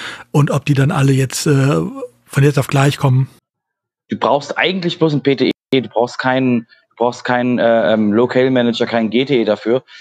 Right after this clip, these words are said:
Speaker 2: weil du brauchst nur jemanden, der die Leute anweisen, also der Leute quasi ab-, abholen kann, ein-, also helfen kann, das zu verstehen, weil ansonsten würden wir das, äh, könnten wir trotzdem ja eben global, also deutschlandweit eben drauf gucken. Aber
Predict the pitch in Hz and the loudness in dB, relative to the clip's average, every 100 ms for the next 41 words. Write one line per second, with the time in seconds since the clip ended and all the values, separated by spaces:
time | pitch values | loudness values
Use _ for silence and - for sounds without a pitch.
0 | - 113 113 120 - 151 143 127 117 117 | -4 -2 0 -2 0 0 2 2 2 2
1 | 117 131 165 127 113 107 104 104 104 107 | 0 0 0 0 0 -2 -4 -2 0 2
2 | 113 107 - 110 110 120 135 - - 139 | 2 0 -2 -2 0 -2 -4 -8 -2 0
3 | 123 120 117 120 143 127 - - - 104 | 2 2 0 0 0 -2 -6 -20 -6 -2
4 | 113 127 143 131 120 117 - 107 107 - | 2 2 0 -2 0 -2 -4 -6 -4 0
5 | 160 160 - - - - 120 110 131 - | 0 0 -6 -18 -8 -2 -2 0 -4 0
6 | 135 117 123 135 120 117 117 110 135 135 | 2 2 2 2 0 2 2 2 0 0
7 | 123 113 127 - 113 107 104 104 107 104 | 0 0 -2 -2 0 0 0 2 0 -2
8 | - - - 113 104 110 123 123 107 101 | -10 -20 -4 -2 0 0 2 2 0 -2
9 | 87 117 117 117 117 95 107 101 98 120 | 0 -2 0 0 0 0 -4 0 0 0
10 | - 101 95 104 | -2 -4 -2 -6